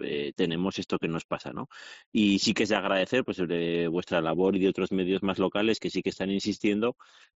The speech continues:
pero, bueno, yo creo que nos falta mucho, ¿no? Para, para terminar de educar al, al sistema, para terminar de educar a, a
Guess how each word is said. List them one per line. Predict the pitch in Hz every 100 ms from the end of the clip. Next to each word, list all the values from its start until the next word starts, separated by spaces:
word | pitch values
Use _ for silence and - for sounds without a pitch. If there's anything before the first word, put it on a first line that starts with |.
| _
pero, | 107 95 92 87
bueno, | 87 85
yo | 90 92
creo | 104 101
que | 101
nos | 95 -
falta | 95 95 101 101 98 98 95 95 92 87 87 92
mucho, | - 117 135 - 101
¿no? | 120
Para, | 135 95 92 90
para | 95 87
terminar | 85 98 98 104 104
de | 110
educar | 107 110 101
al, | 101 101
al | 98
sistema, | - 98 - 117 123
para | 110 101
terminar | 90 95 95 101
de |
educar | 107 104 107 107 _ - - -
a, | 90 90 90 87 85 87 85 82 85 -
a | 92